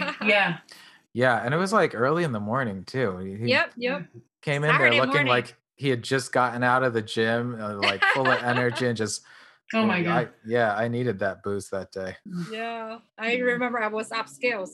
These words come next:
Speaker 2: you know, at my friend's
Speaker 1: Mm.
Speaker 2: house. So, like, I was
Speaker 1: Mm.
Speaker 2: recording outside, and I was so worried about
Speaker 1: That's
Speaker 2: my
Speaker 1: right.
Speaker 2: bike and everything
Speaker 1: Mm.
Speaker 2: on my phone. You know, it, it, my phone turns out working better than my computer that day. And,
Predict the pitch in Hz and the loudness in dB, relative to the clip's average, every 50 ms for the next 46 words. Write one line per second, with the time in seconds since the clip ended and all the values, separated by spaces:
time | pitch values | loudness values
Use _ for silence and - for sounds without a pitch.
0 | - - 202 190 196 214 196 196 185 180 - 247 247 240 180 180 175 185 180 185 | -12 -12 -12 -10 -10 -10 -8 -8 -8 -4 -2 0 0 0 0 -2 -2 -2 -4 -6
1 | - - - - 202 196 190 190 185 190 190 185 185 175 175 180 175 180 - - | -8 -14 -12 -8 -8 -6 -6 -6 -6 -6 -6 -6 -6 -8 -8 -10 -14 -16 -12 -8
2 | 233 214 214 202 202 208 - 202 190 185 - - 285 302 247 196 185 175 - - | -8 -6 -6 -6 -8 -8 -8 -8 -8 -8 -6 -4 -2 0 0 -2 -2 -6 -10 -14
3 | 180 180 180 175 175 180 - 208 202 202 208 202 202 190 185 190 190 175 175 - | -16 -12 -12 -12 -12 -12 -12 -10 -10 -8 -8 -8 -8 -10 -6 -4 -4 -4 -2 2
4 | 202 202 196 294 330 330 285 285 269 247 240 226 214 220 214 226 - 226 220 214 | 4 4 6 6 4 2 2 0 0 0 0 -2 -2 -2 -6 -6 -4 -2 -2 -2
5 | 220 196 170 - _ - _ _ _ 170 220 220 214 202 180 180 180 _ 277 294 | -2 -4 -10 -14 _ -20 _ _ _ -4 -2 -2 -2 -2 -4 -4 -4 _ 0 0
6 | 294 285 277 269 254 254 240 220 220 214 220 226 208 220 220 214 202 185 180 170 | 2 2 0 -2 -2 -4 -4 -2 -4 -4 -4 -4 -6 -8 -12 -12 -10 -10 -10 -10
7 | - - 233 240 240 - _ _ _ - - 247 220 208 202 220 202 196 202 190 | -6 -6 -6 -6 -6 -12 _ _ _ -10 -8 -6 -6 -6 -2 -2 -2 -2 -4 -6
8 | 202 196 - 208 196 180 220 247 254 247 240 226 208 214 196 180 175 175 - - | -8 -8 -8 -12 -8 -2 0 0 2 2 -2 -4 -6 -8 -10 -10 -12 -14 -14 -16
9 | 170 165 - 302 311 285 294 285 269 262 254 240 220 - 247 240 233 226 220 220 | -16 -14 -12 -12 -8 -6 -6 -6 -4 -4 -4 -4 -4 -4 -6 -6 -4 -4 -6 -6
10 | 214 208 190 | -6 -6 -8